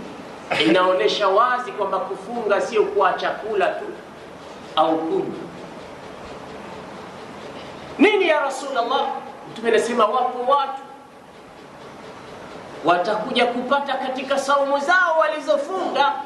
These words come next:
hawakuambulia kitu isipokuwa kukaa na njaa na kukaa na kiu." Limadha? "Liannahum lam yatamassaku bishuruti wala bisiyamihi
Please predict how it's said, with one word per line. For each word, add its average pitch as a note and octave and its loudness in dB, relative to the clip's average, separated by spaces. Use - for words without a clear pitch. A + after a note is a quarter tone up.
hawakuambulia F4 4
kitu F#4 -6
isipokuwa D#4 4
kukaa C4+ 0
na A#3 0
njaa E4 4
na E3 2
kukaa F#3 2
na E3+ 0
kiu." D#3 -4
Limadha? C#4+ 4
"Liannahum A#3+ 2
lam D#4 0
yatamassaku C#4 0
bishuruti A3+ 2
wala D#4 4
bisiyamihi C#4+ 0